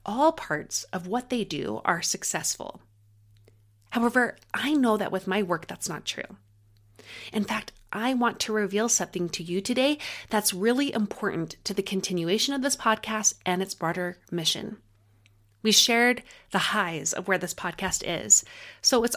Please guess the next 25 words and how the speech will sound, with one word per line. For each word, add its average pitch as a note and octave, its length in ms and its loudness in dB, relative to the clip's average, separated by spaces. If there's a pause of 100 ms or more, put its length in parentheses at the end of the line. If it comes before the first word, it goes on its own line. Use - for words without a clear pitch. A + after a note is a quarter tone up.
(120)
also D4 460 4
in A3+ 220 0
our G#3+ 100 4
best G3 300 -2
interest F#3+ 440 -2
to A#3+ 80 -2
share E3 440 2
a F3 40 -4
low G3 480 4 (440)
and G3+ 120 2
one G#3+ 140 2
that - 140 -4
really F3 220 -2
matters. - 520 -4 (540)
And G3 120 4
sharing C#4 340 2
that A3 180 0
low F3 300 0
involves F#3 520 0
us C4 100 -2
talking F#3+ 380 -4
about F#3 180 -4
something F3+ 340 -2
that D#3+ 120 -6
is E3+ 280 -2